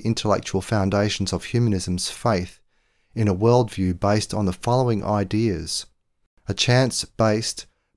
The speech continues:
purposeless universe that is dying, entropy, the benefits of value-free science, and perpetual economic growth. I'm going to show you how to spot humanism's marked cards.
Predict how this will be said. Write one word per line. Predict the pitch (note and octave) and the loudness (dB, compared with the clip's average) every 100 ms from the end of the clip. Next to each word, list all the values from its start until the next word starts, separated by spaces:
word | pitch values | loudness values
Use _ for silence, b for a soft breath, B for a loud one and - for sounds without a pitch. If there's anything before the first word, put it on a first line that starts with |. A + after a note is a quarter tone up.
| _ | _
purposeless | - C#3 C#3 G#2 - E2 - - | 2 2 2 -4 -2 -4 -6 -6
universe | G#2+ A2+ B2 F#2+ F#2 F#2 - | 0 4 4 2 0 0 -2
that | A2+ F#2+ | 0 0
is | F2 | 0
dying, | - G#2+ A2 G2+ F2 A2 - _ | -2 0 2 2 0 -4 -10 _
entropy, | F#2 F#2 - E2+ E2+ A2 - _ _ _ | -6 -6 -6 -8 -8 -8 -12 _ _ _
the | - | -8
benefits | E2+ A#2+ B2+ B2 A#2+ - | 2 4 6 4 0 0
of | F2+ | -2
value-free | F#2 A2 A#2 A#2 A2+ - A2+ | 2 4 4 2 0 0 0
science, | - - F#2+ F#2 F#2+ - - - _ _ _ - | 0 -2 0 -2 -4 -6 -8 -10 _ _ _ -4
and | G#2+ F#2 | -2 -2
perpetual | G2+ - - - - F#2+ F2+ - - | -4 0 0 2 -2 -2 -4 -4 -6
economic | A2 - F#2 F#2 - - | -6 -4 -4 -4 -6 -10
growth. | - G2+ F#2+ F#2+ _ _ _ _ _ _ _ | -4 -2 -2 -8 _ _ _ _ _ _ _
I'm | A#2+ A#2 | 4 6
going | C#3 E3 | 6 4
to | C#3 | 4
show | B2+ - C3 | 2 6 6
you | C3 A2+ | 6 4
how | G2 A2+ | 2 0
to | G2 | 0
spot | - - A2+ - | -2 2 2 2
humanism's | - C3 A2+ G2+ F#2 F#2 - - | 2 6 6 4 2 0 -2 -6
marked | G2 G#2 A2 G#2 - - _ - | -2 0 2 0 -4 -18 _ -12
cards. | - G2 F#2 E2 - - - | -4 -2 -2 -4 -8 -10 -10